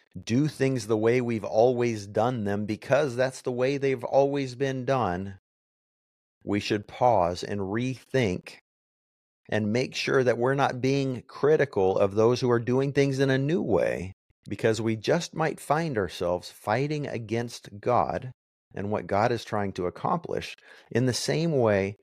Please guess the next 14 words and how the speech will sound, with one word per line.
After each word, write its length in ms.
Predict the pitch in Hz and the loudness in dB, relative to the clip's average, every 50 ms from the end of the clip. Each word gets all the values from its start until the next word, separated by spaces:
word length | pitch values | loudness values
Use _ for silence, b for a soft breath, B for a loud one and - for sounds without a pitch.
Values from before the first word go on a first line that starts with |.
| b b b b b - | b b b b b -14
these 380 | - 104 95 113 151 190 202 - | -8 -4 -2 0 0 0 0 -2
people 380 | - 110 87 80 - - - 73 | 0 0 0 0 0 -2 -4 -2
did 400 | 73 78 67 60 85 - 117 113 _ _ _ _ _ _ _ _ _ - | -2 -2 0 0 -2 -4 -6 -12 _ _ _ _ _ _ _ _ _ -10
two 160 | - - 104 | -6 -4 -2
thousand 460 | 92 101 92 87 82 80 85 82 80 | 0 2 2 2 0 -2 -4 -8 -6
years 300 | 87 92 107 120 123 110 | -4 -2 -2 -2 -2 -4
ago, 380 | 95 80 73 76 73 82 90 92 | -6 -8 -8 -6 -6 -6 -8 -8
fighting 480 | 95 - - 98 123 160 175 185 190 175 | -8 -4 -2 0 0 0 0 -2 -4 -4
against 420 | 160 135 127 147 156 170 - - _ - | -6 -6 -6 -6 -6 -8 -8 -14 _ -10
Paul, 440 | - - 156 175 160 - - - - _ _ _ _ _ _ _ _ _ _ _ _ _ _ _ _ _ _ _ _ _ _ _ _ | -2 2 4 4 4 4 0 -4 -10 _ _ _ _ _ _ _ _ _ _ _ _ _ _ _ _ _ _ _ _ _ _ _ _
perhaps 320 | - 92 95 101 101 - - | -8 -4 -2 -2 -2 -2 -4
the 100 | - 98 | -6 -6
greatest 480 | 85 87 92 98 107 107 107 - - - | -2 0 0 0 0 0 -4 -6 -4 -4
evangelist 760 | 101 90 95 92 95 101 92 98 101 104 104 98 - - | -4 -2 -2 -2 -2 -2 -2 -2 -2 -2 -2 -4 -8 -16